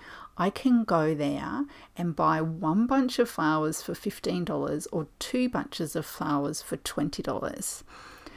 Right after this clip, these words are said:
So if you're ever looking for me on a Saturday morning, I'm often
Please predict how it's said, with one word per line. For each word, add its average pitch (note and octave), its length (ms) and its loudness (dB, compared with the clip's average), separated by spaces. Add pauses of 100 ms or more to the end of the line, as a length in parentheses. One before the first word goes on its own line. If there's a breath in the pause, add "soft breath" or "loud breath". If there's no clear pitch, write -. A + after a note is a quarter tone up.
So E3 500 6
if - 220 -2
you're - 140 0
ever G#3 240 6
looking A#3 320 8
for - 140 -2
me E3+ 180 2
on - 140 0
a E3+ 60 2
Saturday D3+ 500 4
morning, D3+ 540 2 (320 loud breath)
I'm D#3+ 320 2 (100)
often G3 680 6